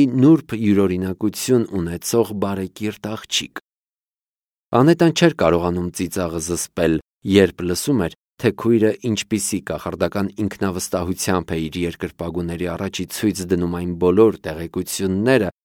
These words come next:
որոնց բեկորներով ինքը քիչ առաջ էր լցրել նրա գլուխը։ Սիլվիան խորամանկորեն նրան աչքով էր անում, կարիք չկա զրույցը խորացնելու։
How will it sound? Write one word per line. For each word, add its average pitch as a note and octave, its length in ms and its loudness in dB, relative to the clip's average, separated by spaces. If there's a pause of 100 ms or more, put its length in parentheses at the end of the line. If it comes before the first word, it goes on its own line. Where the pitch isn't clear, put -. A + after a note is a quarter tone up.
(240)
որոնց A#2 400 4
բեկորներով A2 720 -2
ինքը A2+ 200 -4
քիչ - 280 -4
առաջ F#2+ 300 -4
էր D#2+ 180 -10
լցրել E2 520 -4
նրա D#2+ 260 -8
գլուխը։ D#2+ 480 -12 (1120)
Սիլվիան D#3 640 4
խորամանկորեն G#2 880 0
նրան G#2+ 300 0
աչքով G#2 420 -2
էր F#2 160 -2
անում, D#2+ 320 -8 (460)
կարիք C#3 320 2
չկա A#2 380 2
զրույցը A2 520 -2
խորացնելու։ E2 840 -8